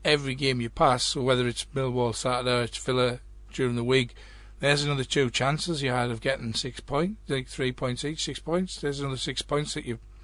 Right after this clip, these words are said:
possibly won't get that you may have. There's nothing to say you definitely would have, but the, the new guy had an opportunity to come in, get them fired up. Millwall not partic-, playing particularly well,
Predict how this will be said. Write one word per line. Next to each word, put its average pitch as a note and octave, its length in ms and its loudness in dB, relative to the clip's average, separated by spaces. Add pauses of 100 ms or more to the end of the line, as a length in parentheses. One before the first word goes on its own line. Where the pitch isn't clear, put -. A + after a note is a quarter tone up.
(300)
possibly B2+ 360 -2
won't B2 380 2
get D3+ 240 4
that - 100 -6
you B2 120 -2
may B2 200 4
have. F#3+ 360 2 (120)
There's C3+ 140 0
nothing D3+ 280 6 (240)
to - 100 -8
say C#3+ 140 2
you B2+ 80 0
definitely A#2+ 340 0
would D3+ 180 4
have, B2 280 6 (720)
but - 140 0 (360)
the, C#3 160 -2 (100)
the C3 80 -4
new C3+ 200 4
guy C3 240 6
had B2+ 120 2
an B2+ 120 0
opportunity D3 480 -2
to C3 60 -12
come D#3 240 2
in, C3+ 300 2 (120)
get C#3+ 160 -4
them C#3 100 -8
fired C3+ 420 2
up. C3 140 -2 (560)
Millwall C3+ 480 2
not C3 140 0
partic-, - 380 -2
playing C3 220 -2
particularly C#3+ 420 -6
well, A#2+ 300 2